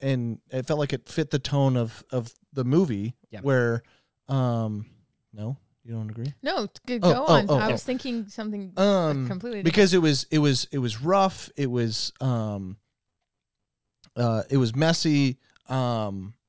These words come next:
Speaker 1: but it was still one man versus these five, and he found a
Speaker 2: Yeah.
Speaker 1: way to overcome, even though the odds weren't with him. But he wasn't,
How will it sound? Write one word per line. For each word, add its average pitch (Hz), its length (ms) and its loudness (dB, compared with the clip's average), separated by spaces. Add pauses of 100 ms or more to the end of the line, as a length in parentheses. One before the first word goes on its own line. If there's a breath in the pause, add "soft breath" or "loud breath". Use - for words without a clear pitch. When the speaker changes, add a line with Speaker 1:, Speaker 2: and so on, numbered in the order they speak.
(140)
Speaker 1:
but 139 320 0
it 135 100 0
was 123 160 0
still 147 400 4
one 135 260 0
man 131 240 2
versus 120 340 -2
these 120 220 -2
five, 117 380 -2
and 110 100 -8
he 127 120 -2
found 135 340 0
a 139 60 4
Speaker 2:
Yeah. 127 40 0
Speaker 1:
way 131 140 4
to 120 80 2
overcome, 120 600 -2
even 117 200 -6
though 113 100 -4
the 107 100 -4
odds 117 320 -4
weren't 117 200 -6 (220)
with 175 180 0
him. 180 280 2 (340 loud breath)
But 160 100 4
he 165 60 8
wasn't, 190 320 4